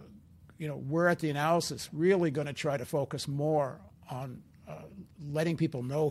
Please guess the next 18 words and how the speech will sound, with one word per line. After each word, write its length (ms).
who 200
are 140
the 140
organizers, 720
what 160
are 20
the 120
obstacles 600
they're 100
facing, 560
and, 240
and, 300
and 120
try 280
to, 240
uh, 320
articulate 840
better 500